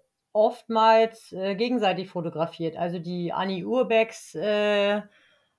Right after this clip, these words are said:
hat meistens die Fotografien von mir gemacht und ich von ihr. Also, man, ja, man tauscht sich da so ein bisschen aus und man hat über die Jahre, das stellen wir selber immer wieder fest, wenn wir die Profile so mal durch, äh, blinzeln,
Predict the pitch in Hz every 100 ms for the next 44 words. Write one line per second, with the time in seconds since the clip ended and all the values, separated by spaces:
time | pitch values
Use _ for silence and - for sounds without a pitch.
0 | _ 160 202 185 196 202 202 196 - 180
1 | 180 196 - 202 180 190 208 202 196 185
2 | 214 262 247 226 214 214 220 - 170 175
3 | - 180 170 220 240 233 220 220 220 _
4 | _ _ _ _ 208 208 208 202 202 180
5 | - _ - 208 196 233 262 _ 180 190
6 | 185 - _ _ _ _ _ _ - 214
7 | 233 233 214 190 185 190 196 196 160 180
8 | 214 233 190 190 175 175 185 190 190 165
9 | 165 143 220 226 220 208 170 175 - 175
10 | 170 185 165 185 190 180 196 185 185 185
11 | 202 202 185 180 170 - 175 - 196 170
12 | 180 170 165 196 202 170 175 165 202 208
13 | 214 196 196